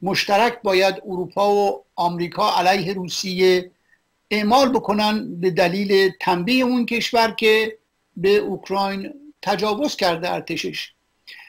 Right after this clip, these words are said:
وقتی می‌بینیم، اه، سه‌شنبه توافق اتمی،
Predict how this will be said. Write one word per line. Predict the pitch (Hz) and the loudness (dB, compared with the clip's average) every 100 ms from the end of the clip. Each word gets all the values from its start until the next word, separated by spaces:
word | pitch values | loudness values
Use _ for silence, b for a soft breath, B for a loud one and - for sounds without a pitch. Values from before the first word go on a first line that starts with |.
| B B - | B B -8
وقتی | - 202 240 - 302 | -4 2 2 4 2
می‌بینیم، | 330 277 277 262 214 | 2 2 2 0 -2
اه، | 214 202 190 - - _ _ | -8 -6 -6 -10 -20 _ _
سه‌شنبه | - - 220 - 208 202 202 254 254 - - _ _ _ _ _ _ _ _ | -10 -2 0 2 2 2 2 4 4 0 -10 _ _ _ _ _ _ _ _
توافق | 180 202 196 214 220 | -4 -2 0 0 2
اتمی، | 214 190 202 208 202 - | 2 2 -4 -6 -8 -12